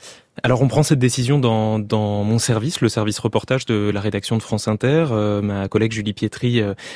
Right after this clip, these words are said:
repère d'abord un article dans Le Monde, un article qui raconte justement ce naufrage de migrants au large de Zarzis, des migrants partis de Libye.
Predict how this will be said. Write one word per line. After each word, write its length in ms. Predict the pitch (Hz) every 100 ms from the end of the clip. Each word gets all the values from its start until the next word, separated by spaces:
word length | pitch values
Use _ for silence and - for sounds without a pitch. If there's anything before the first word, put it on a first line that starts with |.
| - - 113
repère 460 | 104 117 139 131
d'abord 260 | 113 113 117
un 80 | 107
article 600 | - 123 - 113 101 92
dans 200 | 107 104
Le 460 | 104 101 95 92 92
Monde, 360 | 107 143 151
un 100 | 117
article 400 | 101 - 117 110
qui 140 | - 104
raconte 380 | 107 - 139
justement 420 | 131 110 113 110 120
ce 160 | -
naufrage 500 | 104 104 104 - 113
de 300 | 113 98 101
migrants 320 | 104 104 110
au 20 | 110
large 220 | 104 104
de 100 | 104
Zarzis, 380 | 98 104 131 -
des 80 | 104
migrants 260 | 101 98 107
partis 260 | 98 -
de 80 | 110
Libye. 300 | 104 110 151